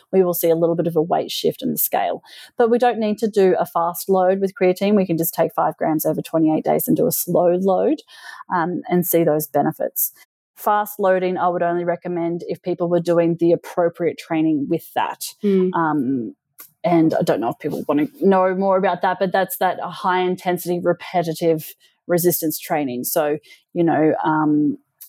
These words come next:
Speaker 1: uh, powerlifting with a sh-, with a measurable or a short turnaround time between lifts. So that's where you, so you actually want to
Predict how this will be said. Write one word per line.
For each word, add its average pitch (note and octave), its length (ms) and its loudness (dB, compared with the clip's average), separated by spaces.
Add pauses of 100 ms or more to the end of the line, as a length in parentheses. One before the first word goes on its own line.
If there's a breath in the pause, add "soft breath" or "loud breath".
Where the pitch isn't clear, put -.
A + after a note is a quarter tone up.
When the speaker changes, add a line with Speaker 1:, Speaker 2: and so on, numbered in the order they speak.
(360)
Speaker 1:
uh, E3 220 4 (600)
powerlifting F3 920 0
with E3+ 160 0
a F3+ 60 -6
sh-, - 160 -4 (200)
with E3+ 180 2
a E3 220 2
measurable E3+ 680 2
or D3+ 220 4
a D#3+ 40 -6
short E3 480 0 (120)
turnaround D#3 560 0
time D3 240 -2
between C#3+ 340 -2
lifts. C#3+ 280 0
So D#3+ 180 0 (380 loud breath)
that's E3+ 260 -4
where E3 360 2
you, D#3+ 220 -4
so F3 140 0
you F3 100 2
actually F3 320 0
want E3+ 260 2
to D#3+ 260 2